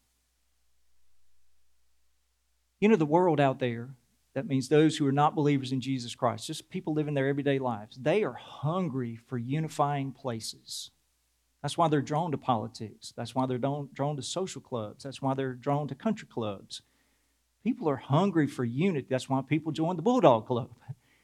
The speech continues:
People want to get unified around something. Do you know that the church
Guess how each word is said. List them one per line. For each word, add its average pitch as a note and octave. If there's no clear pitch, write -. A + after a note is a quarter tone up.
People G#3+
want A3
to A3+
get A3+
unified D#3+
around E3+
something. D3
Do C3+
you G#3
know C4
that A3+
the B2+
church -